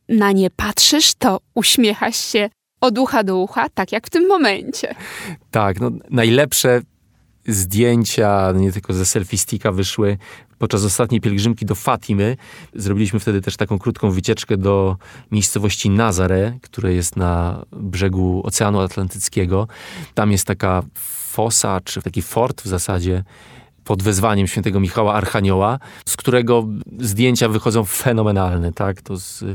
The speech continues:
Speaker 2: wysokości kilkuset bodajże metrów. Na zdjęciach jesteśmy my, jest klif, jest plaża, jest ocean, są fale. Coś pięknego i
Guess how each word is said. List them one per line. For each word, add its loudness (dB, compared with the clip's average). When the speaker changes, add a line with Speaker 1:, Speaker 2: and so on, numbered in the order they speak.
Speaker 2:
wysokości 0
kilkuset -2
bodajże 0
metrów. 0
Na -2
zdjęciach 0
jesteśmy -2
my, 4
jest 0
klif, 0
jest 0
plaża, 2
jest -2
ocean, 0
są -8
fale. 0
Coś -4
pięknego -2
i -4